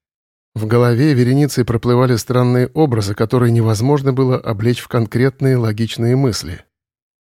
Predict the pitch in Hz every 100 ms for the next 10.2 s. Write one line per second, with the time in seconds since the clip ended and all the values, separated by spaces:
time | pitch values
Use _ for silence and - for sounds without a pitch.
0 | - 127 117 117 123 120 110 - 120 120
1 | 113 113 104 120 117 117 143 151 143 -
2 | _ _ 113 117 120 120 92 - - _
3 | _ _ _ _ _ _ _ - 135 139
4 | 170 170 127 123 143 139 120 120 120 131
5 | 120 127 123 - 107 117 110 107 117 -
6 | - 113 - 110 117 110 - _ _ _
7 | _ - 139 156 139 - 127 113 127 127
8 | 135 123 120 120 120 117 107 123 120 117
9 | 104 110 - 110 - 117 117 113 113 -
10 | 101